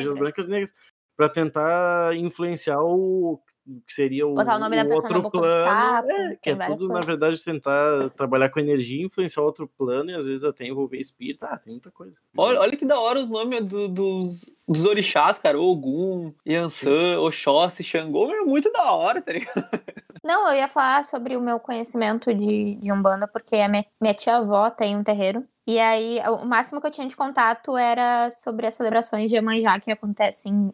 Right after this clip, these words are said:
Speaker 1: em fevereiro, que é
Speaker 3: Hum, acho que é fevereiro, acho que é fevereiro.
Speaker 1: É, começo de fevereiro.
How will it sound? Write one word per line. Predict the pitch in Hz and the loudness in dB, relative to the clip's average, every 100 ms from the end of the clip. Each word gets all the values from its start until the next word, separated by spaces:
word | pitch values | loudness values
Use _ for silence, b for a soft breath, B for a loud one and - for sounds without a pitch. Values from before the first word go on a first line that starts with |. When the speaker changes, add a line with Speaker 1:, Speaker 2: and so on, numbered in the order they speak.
| _ | _
Speaker 1:
em | 202 190 185 190 - _ | -4 -2 -2 -4 -8 _
fevereiro, | - 196 185 175 190 262 262 - _ | -4 0 0 2 0 0 -4 -6 _
que | - | 0
é | 202 196 190 190 185 202 214 - | 2 2 0 0 -2 -4 -6 -10
Speaker 3:
Hum, | 190 170 | -2 0
acho | 170 - | 0 0
que | |
é | 180 | 0
fevereiro, | 185 185 180 185 175 _ 170 | 2 2 2 0 -2 _ -10
acho | 160 | -8
que | 175 | -6
é | |
fevereiro. | 165 160 151 | -4 -2 2
Speaker 1:
É, | 233 233 | 4 2
começo | 233 240 254 | 0 -2 0
de | 339 | 2
fevereiro. | 294 277 226 190 190 | 2 2 2 0 -4